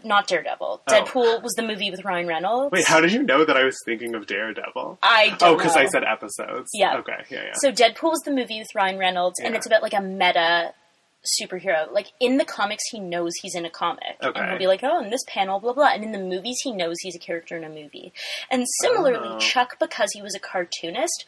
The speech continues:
Speaker 1: was kind of, like, meta-aware. Like, there would be some issues that would start with him, like, looking up to the page and being like, "Hey, guys, blah, blah,
Speaker 2: That's
Speaker 1: blah."
Speaker 2: cool.
Speaker 1: Yeah, he was, like,
Speaker 2: They
Speaker 1: the
Speaker 2: could have made him break the
Speaker 1: Deadpool of
Speaker 2: fourth wall.
Speaker 1: I know. It's like, yeah, or just, like, not make him, like,
Speaker 2: I guess that would've
Speaker 1: the
Speaker 2: been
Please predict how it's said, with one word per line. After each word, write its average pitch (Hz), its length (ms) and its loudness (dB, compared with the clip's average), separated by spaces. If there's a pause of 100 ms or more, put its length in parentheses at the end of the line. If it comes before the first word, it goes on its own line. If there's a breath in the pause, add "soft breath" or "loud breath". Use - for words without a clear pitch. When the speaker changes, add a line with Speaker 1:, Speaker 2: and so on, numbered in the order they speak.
(260 loud breath)
Speaker 1:
was 254 100 -2
kind - 320 -6
of, 196 80 -8
like, 269 180 0
meta-aware. 175 800 2
Like, 196 160 -2
there 226 100 -6
would 202 100 -10
be 202 100 -10 (160)
some 220 240 4
issues 208 400 -8
that 202 80 0
would 185 100 -10
start 196 240 2
with - 120 -10
him, 220 120 -12
like, 196 160 -8
looking 196 400 -6
up 185 160 -6 (120)
to 220 60 -12
the 202 80 -10
page 220 400 -6
and 196 120 -12
being 208 140 -8
like, 220 180 -4
"Hey, 381 180 -4
guys, 262 340 4
blah, 240 200 -2
blah, 208 180 2
Speaker 2:
That's 311 80 -4
Speaker 1:
blah." 269 320 4
Speaker 2:
cool. 135 520 -6
Speaker 1:
Yeah, 254 280 4
he 233 60 -10
was, 220 120 -8
like, 208 120 2
Speaker 2:
They 196 60 -2
Speaker 1:
the 214 80 2
Speaker 2:
could 214 80 4
have 226 100 4
made 202 160 8
him 202 60 -2
break 180 200 0
the 208 60 0
Speaker 1:
Deadpool 196 140 2
of 202 40 -2
Speaker 2:
fourth 175 240 -6
wall. 196 400 -6
Speaker 1:
I 311 60 4
know. 214 220 0 (100)
It's 254 100 -4
like, 294 180 -6
yeah, 185 440 2
or 254 80 0
just, 254 180 -2
like, 240 160 -4
not 226 340 -2
make 254 180 0
him, 254 200 -4
like, 208 160 2
Speaker 2:
I - 60 0
guess - 100 -2
that 160 100 0
would've 156 160 2
Speaker 1:
the 208 100 6
Speaker 2:
been 185 60 4